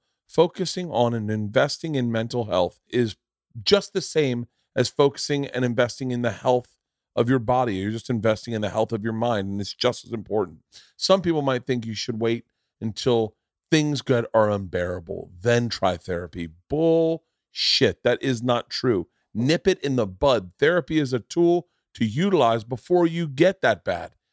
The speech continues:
and it can help you avoid those lows. Trust me from a guy who's been in therapy for quite a fucking while now. BetterHelp is customized online therapy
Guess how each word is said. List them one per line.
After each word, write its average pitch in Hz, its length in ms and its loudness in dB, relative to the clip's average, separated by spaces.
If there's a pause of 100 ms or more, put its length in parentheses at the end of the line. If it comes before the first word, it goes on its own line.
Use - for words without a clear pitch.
(140)
and 147 80 2
it 165 80 0
can 160 140 -2
help 175 300 0
you 185 160 4
avoid 214 480 0
those 214 260 2
lows. 180 380 0 (280)
Trust 214 280 -4
me 233 80 -2
from 220 180 -4
a 214 60 -2
guy 151 420 0 (280)
who's 127 120 0
been 117 160 0
in 127 140 -2
therapy 98 640 -2 (520)
for 101 140 -2
quite 151 520 2
a 117 60 -4
fucking 107 420 0
while 87 340 -2
now. 85 260 -8 (340)
BetterHelp 135 460 4
is 131 100 -6
customized 185 680 0 (100)
online 165 420 2
therapy 101 480 -2